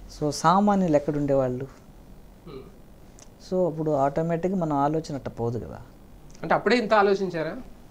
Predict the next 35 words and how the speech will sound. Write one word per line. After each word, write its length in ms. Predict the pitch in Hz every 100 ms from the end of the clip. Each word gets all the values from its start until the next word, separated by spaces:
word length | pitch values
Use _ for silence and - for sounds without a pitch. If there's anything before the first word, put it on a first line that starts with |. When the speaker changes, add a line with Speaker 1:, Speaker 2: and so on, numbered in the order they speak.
| - - - - -
Speaker 1:
ఏది? 320 | 175 165 165 165
Speaker 2:
రాజకీయాలు 440 | 165 165 175 180
Speaker 1:
అంటే 120 | 123
రాజకీయాల 200 | 143 175
Speaker 2:
రావాలంటే 320 | 165 247 233
Speaker 1:
మీద 140 | 208 196
Speaker 2:
డబ్బు 120 | 170
ఉండాలి, 360 | 175 160 156 160
సామాన్యులకి 520 | 156 156 165 165 156
అవకాశం 320 | 147 165 147
Speaker 1:
మీరు 140 | 147
Speaker 2:
కాదు. 120 | 143 135
Speaker 1:
అడుగుతున్నారు 360 | 165 208 185
కాబట్టి 200 | 175 170
చెప్తున్నా. 340 | - - 117 95
Speaker 2:
అదే, 240 | 156 147
అదే. 80 | 135
Hmm. 360 | - - 151 143
Speaker 1:
అంటే 280 | - -
ఎందుకు 440 | 139 139 202 247 220
అలా 180 | 190 190
పోవాలి, 640 | 170 165 170 170 165 - -
పోలేదు 460 | 156 165 165 165 156
అని 160 | 151 143
అంటే 220 | 139 262
దానికి 260 | 262 165
అట్ట 140 | 131 120
చెప్తున్నా. 420 | - - 90 78 - - 156
Speaker 2:
అదే 140 | 156
అంటున్నా. 200 | 135 127
Speaker 1:
అప్పుడు 180 | 117 127
నా 360 | 107 104 117
ఇదేంది, 580 | 160 180 185 180 165 170 170
నేనేదో 480 | 143 110 143 170 185
కోర్స్ 600 | 180 151 - - -